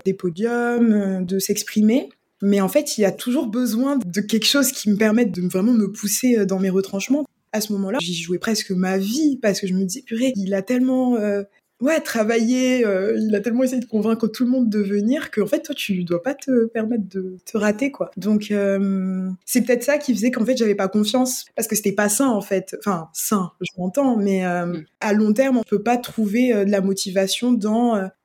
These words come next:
Speaker 1: dans des éléments comme ça. Enfin, en plus, c'est fort, quoi. Donc, euh, il faut l'utiliser. Mais là, à ce moment-là, il y avait que ça. Il y avait pas ma confiance en moi, le fait de me faire plaisir par, euh, cette histoire de souvenirs. Il y avait pas ça. Donc, du coup, je pense que ça a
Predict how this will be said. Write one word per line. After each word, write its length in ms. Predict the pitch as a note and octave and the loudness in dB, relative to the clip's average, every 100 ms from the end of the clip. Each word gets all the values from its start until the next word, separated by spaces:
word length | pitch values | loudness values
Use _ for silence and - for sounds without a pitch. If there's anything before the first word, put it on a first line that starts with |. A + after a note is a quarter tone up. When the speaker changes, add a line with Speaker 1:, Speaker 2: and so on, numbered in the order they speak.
| - | -2
Speaker 1:
dans 200 | G#3+ F3+ | 0 0
des 200 | G3 A3 | 2 2
éléments 280 | G#3+ G#3 | 2 2
comme 180 | G#3 G#3+ | 2 0
ça. 240 | G#3 C4+ B3+ | 2 0 2
Enfin, 120 | A#3 | 0
en 100 | G3 | -2
plus, 120 | - | -4
c'est 180 | - G3+ | -2 -2
fort, 420 | - - C#4+ - | -2 -2 -2 -2
quoi. 300 | - F#3+ - - | -2 -2 -4 -2
Donc, 240 | G3+ G3+ | 0 2
euh, 340 | G3+ F#3+ F#3+ F#3 | 2 2 2 2
il 80 | F#3+ | 0
faut 140 | - | 0
l'utiliser. 680 | C#4+ A3+ - G3 G3+ F#3+ G3+ - - | 2 2 0 -2 0 0 -2 -6 -2
Mais 160 | G3+ G3+ | 2 2
là, 160 | A#3+ | 2
à 60 | C4+ | 2
ce 120 | B3+ | 2
moment-là, 560 | A3+ G#3 G3+ A3+ C#4+ - _ _ _ - | 2 2 2 2 0 -6 _ _ _ -2
il 60 | |
y 60 | G#3 | 0
avait 160 | F3+ | 0
que 160 | F3 C4 | 0 0
ça. 320 | B3+ A#3+ G#3+ _ _ - | 0 -2 -4 _ _ 0
Il 120 | F#3+ | 2
y 100 | G3 | 2
avait 140 | G3 | 0
pas 120 | G3+ | 0
ma 140 | C#4 A3+ | 0 0
confiance 460 | - G#3 A3 G#3+ | -2 -2 -2 -2
en 80 | G#3+ | -2
moi, 260 | G#3 A3 A3+ G#3+ | 0 2 2 0
le 80 | G3+ | -2
fait 120 | G#3 | -2
de 60 | G#3 | 0
me 80 | G3+ | 0
faire 240 | G3 - | -4 -6
plaisir 500 | A3+ G#3+ F#3+ G#3+ G#3+ | 0 0 0 -2 -2
par, 200 | A#3 G3+ | -2 0
euh, 200 | G3+ F#3+ | 2 2
cette 180 | F3+ F#3 | -2 -8
histoire 220 | F#3+ G3+ | -6 -2
de 100 | F#3+ | -2
souvenirs. 400 | F#3 G3 A3 B3+ B3 - | -2 0 2 2 -2 -6
Il 100 | G3+ | -2
y 80 | |
avait 140 | G#3 G#3 | 0 0
pas 140 | G#3 | -2
ça. 200 | G3+ F#3+ | -4 -6
Donc, 180 | F#3 F#3+ | -6 -6
du 140 | F#3+ | -6
coup, 120 | G3 C4+ | -4 -2
je 120 | G#3+ | -2
pense 320 | G#3 C4 C#4 | 0 -2 -2
que 340 | - A3+ G#3 G#3+ | -2 0 0 0
ça 520 | A3+ - A3+ A3 | -4 0 2 2
a 40 | G#3+ | 2